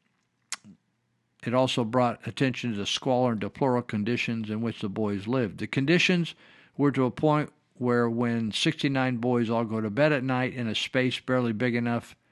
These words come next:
for them to move around, they're one foot apart from one another, and you had to get up at night. If you hadn't to get up at night, go to the bathroom. This is in nineteen fifty-nine, folks. They had to defecate in buckets. The boys were,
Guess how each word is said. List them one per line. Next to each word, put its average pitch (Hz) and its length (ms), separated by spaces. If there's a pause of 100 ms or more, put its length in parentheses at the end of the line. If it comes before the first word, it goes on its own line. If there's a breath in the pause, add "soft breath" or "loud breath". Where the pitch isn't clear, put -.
(220)
for 120 160
them 120 280
to 113 140
move 120 240
around, 135 580 (640 soft breath)
they're 117 180
one 135 300
foot 127 280
apart 123 420
from 117 200
one 117 140
another, 117 520
and 117 160
you 113 100
had 127 280
to 107 100
get 120 340
up 127 200
at 104 100
night. 113 340
If 113 120
you 120 80
hadn't 120 220
to 110 60
get 123 200
up 127 140
at 123 40
night, 113 180
go 120 140
to 107 80
the 110 60
bathroom. 127 440
This 139 160
is - 60
in 110 140
nineteen 127 380
fifty-nine, 113 580
folks. - 420 (840 soft breath)
They 127 140
had 127 180
to 117 60
defecate 127 600
in 113 140
buckets. - 720 (460)
The 123 80
boys 170 420
were, 151 280